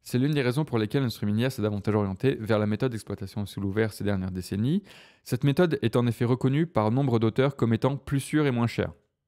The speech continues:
Actuellement, il s'agit de la technique la plus mise en œuvre, représentant cinquante-sept pour cent de sites miniers dans le monde et quatre-vingt-huit,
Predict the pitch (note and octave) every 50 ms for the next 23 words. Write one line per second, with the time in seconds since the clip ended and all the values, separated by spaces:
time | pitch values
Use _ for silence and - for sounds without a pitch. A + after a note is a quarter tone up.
0 | _ _ _ _ _ - - _ _ _ _ _ _ - - B2 - - D#3 C#3+
1 | B2 B2+ D3 D#3+ - - A2 - - A2+ A2+ C3+ C3+ A2+ G#2+ G#2+ - - A2 -
2 | C3+ C#3+ C#3 - A2 G2+ - - C3 C3+ - - A#2+ B2 A#2+ B2+ A#2+ A2+ G#2+ G2+
3 | F#2+ F#2 F2+ - _ - G#2+ G2 A#2 G#2+ A2+ A2+ G#2 A2 G#2 G#2 - - C#3+ -
4 | C#3 C3 A#2+ - B2 - - A#2+ - - - C#3 A#2+ A2 - - - - A2+ A2
5 | A2 A#2 B2 A#2 A2 G#2 G#2 G#2 A2 B2+ C3+ C3+ - - G#2 - - C3 - -
6 | A#2 A#2 A2 G#2+ - - C3+ C3+ D3+ D#3 -